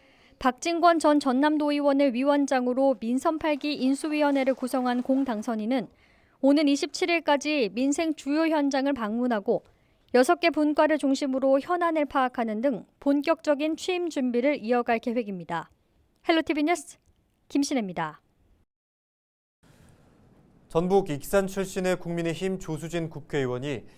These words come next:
Speaker 2: 호남 지역의 가뭄 피해 상황을 파악하기 위해 민생 현장을 방문했는데요.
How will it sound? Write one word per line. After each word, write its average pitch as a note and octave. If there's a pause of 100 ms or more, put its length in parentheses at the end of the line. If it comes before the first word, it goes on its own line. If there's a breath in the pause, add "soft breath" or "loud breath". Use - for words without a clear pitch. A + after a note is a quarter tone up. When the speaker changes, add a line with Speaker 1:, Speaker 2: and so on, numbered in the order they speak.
(300 soft breath)
Speaker 2:
호남 G#3
지역의 F#3
가뭄 F3
피해 E3+
상황을 D#3
파악하기 D3+
위해 C3
민생 D#3+
현장을 D3
방문했는데요. A2+